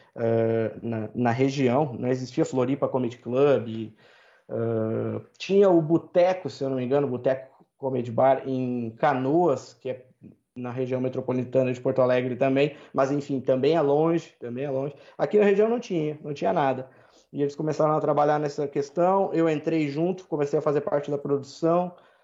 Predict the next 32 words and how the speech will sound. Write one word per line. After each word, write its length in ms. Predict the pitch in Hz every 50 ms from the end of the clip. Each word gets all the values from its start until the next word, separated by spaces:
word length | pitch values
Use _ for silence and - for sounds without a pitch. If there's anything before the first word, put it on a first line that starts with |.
| _ _ _ _ _ _ -
aí 300 | - 135 139 139 151 156
fizemos 460 | 151 170 156 165 170 165 175 160 156
um 120 | 165 160
show 300 | 156 - - 180 175 165
em 60 | 160
Torres, 760 | 151 156 - 170 185 214 247 262 247 - - - - - _ _ _ _ _ _ _ _ _ _ _ _ _ _ _ _ _ _ _ _ -
em 240 | 131 131 123 123 120
dois 160 | 127 127 117
mil 120 | 127 127
e 20 | 123
dezenove, 500 | 127 131 120 120 131 156 202 214 208 - - _ _ _
fizemos 420 | - 135 123 123 131 123 127 127
um 120 | 131 131 120
show 260 | 120 - 143 139 139
em 80 | 135 123
Torres, 640 | - 135 135 147 160 170 185 185 180 - - - _ _ - _ _
aí 180 | - 135 127 131
fizemos 380 | 131 156 143 147 147 147 139
duas 180 | 135 139 175 170
sessões, 440 | 175 196 175 - - 131 123 117 117
fizemos 420 | - 120 120 131 131 135 131 127
no 100 | 127 123
sábado 380 | - - 160 156 143 156 151 156
e 20 |
no 60 | 156
domingo. 440 | 156 170 175 131 113 107 101 101 101 - - - - - - _ _ _ _ _ _ _
Quando 880 | - 139 139 139 147 151 151 151 151 147 147 147 147 147 143 143 139
s-, 300 | 143 - - - - - - _ -
terminou, 480 | 160 151 151 160 156 143 147 165 180
na, 200 | 185 165 143 139
na 180 | 127 123 135 135
segunda-feira, 960 | 127 - 143 131 151 156 156 139 - - - 147 156 165 170 185 180 185 -